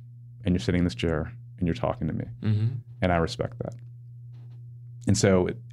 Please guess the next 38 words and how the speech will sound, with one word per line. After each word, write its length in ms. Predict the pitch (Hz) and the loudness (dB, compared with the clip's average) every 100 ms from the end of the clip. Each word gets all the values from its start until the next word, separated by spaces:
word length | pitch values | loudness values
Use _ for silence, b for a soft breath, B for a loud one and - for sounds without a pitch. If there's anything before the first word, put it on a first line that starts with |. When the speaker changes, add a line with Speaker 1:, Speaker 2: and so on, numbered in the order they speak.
| - | 2
Speaker 1:
I 100 | 98 | 4
have 220 | 92 87 | 6 4
to 80 | - | 4
sort 180 | 95 95 | 2 6
of 60 | 87 | 6
walk 240 | 87 - | 4 2
a 40 | |
line 260 | 82 80 - | 0 0 0
because 240 | 107 120 117 | 2 6 8
I 80 | 156 | 8
also 260 | 170 135 | 8 8
want 360 | 101 104 104 107 | 8 8 6 6
to 100 | 110 | 4
hear 240 | 107 95 | 6 8
your 220 | 92 92 | 8 6
experiences 680 | 87 - 98 92 90 - - | 4 2 4 4 2 -4 -8
true 380 | - 107 - 107 - - - | 0 2 2 -2 -8 -16 -2
to 120 | 101 | 2
who 180 | 92 95 | 4 6
you 200 | 92 98 | 8 8
were 320 | 92 90 85 - | 8 6 2 2
at 160 | 87 - | 0 2
that 160 | 82 | -2
time 300 | - 87 87 | 0 -2 -2
and 100 | 90 | -2
what 160 | 90 98 | -2 0
you 140 | 95 | -2
went 240 | 90 90 - | -2 -4 -4
through. 240 | - 50 - B B B B B - | -4 -6 -8 B B B B B 2
And 120 | 110 | 8
he 140 | 117 156 | 10 10
embodies 540 | 147 110 131 143 95 | 10 10 10 8 8
really 240 | 110 120 110 | 8 8 8
the 100 | 101 | 6
complications 800 | 113 110 107 107 123 123 90 78 | 4 4 4 6 4 6 4 4
of 160 | 87 | 4
this 140 | 92 - | 2 2
story 380 | 127 135 - | 2 2 0